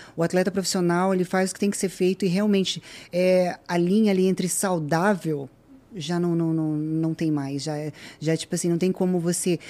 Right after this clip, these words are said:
Eu, por exemplo, o físico de palco é um físico que eu não consigo manter.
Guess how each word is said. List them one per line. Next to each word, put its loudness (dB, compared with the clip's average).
Eu, 2
por 2
exemplo, 4
o 0
físico 0
de 0
palco 2
é 0
um 0
físico -6
que -4
eu 2
não 2
consigo -2
manter. 0